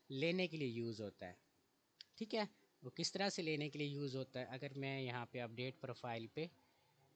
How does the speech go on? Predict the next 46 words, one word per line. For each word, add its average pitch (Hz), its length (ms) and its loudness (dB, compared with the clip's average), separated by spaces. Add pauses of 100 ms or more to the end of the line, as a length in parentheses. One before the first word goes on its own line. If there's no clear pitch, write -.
(400)
चला 131 260 0
जाऊँ 117 440 -2 (500)
तो 143 80 -6
देखिए 131 340 -2
हम 165 340 -2
दो 170 160 -2
तरीक़ों 165 380 0
से 139 160 0
डेटाबेस 117 460 0
से 117 120 -2
डेटा 101 260 -2
ले 92 140 -4
सकते 98 280 -10
हैं। 110 60 -6
या 147 120 0
तो 180 140 -2
हम 170 160 0 (120)
एसक्यूएल 175 440 0
में 170 160 4
क्वेरीज 151 640 2
इस्तेमाल 143 440 0
करते 135 340 -2
हैं, 131 260 -2 (280)
ठीक 208 180 0
है, 156 180 6 (100)
operations 139 560 2
भी 151 160 -2
कहते 135 280 0
हैं 131 80 2
हम 131 60 0
उनको, 131 220 -2
queries 135 500 0
भी 123 140 -2
कहते 107 340 -2
हैं, 104 160 -4 (640)
ठीक 208 120 0
है 170 80 4
जी। 135 180 -2 (880)
वो 156 280 0
operations 151 520 2
हमारे 139 240 0
पास 127 220 -2
कौन 139 240 0
से - 140 -4
होते 127 320 -4
हैं 120 260 -4